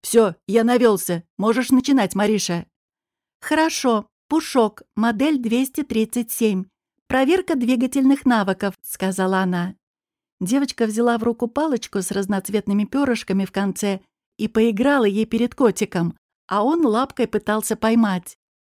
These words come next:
Потом она перекидывала перышки с одного кружка на столе на другой, и серый котик перемещался, пытаясь поймать конец палочки.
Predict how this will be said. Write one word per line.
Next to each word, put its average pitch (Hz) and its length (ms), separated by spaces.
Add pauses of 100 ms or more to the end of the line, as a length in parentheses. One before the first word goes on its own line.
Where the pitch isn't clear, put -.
(340)
Потом 349 320
она 269 200
перекидывала 208 640
перышки 214 480
с 196 140
одного 202 320
кружка 208 400
на 185 100
столе 190 340
на 190 140
другой, 208 400 (460)
и 277 160
серый 311 320
котик 359 400
перемещался, 247 680
пытаясь 214 460
поймать 196 420
конец 208 360
палочки. 180 680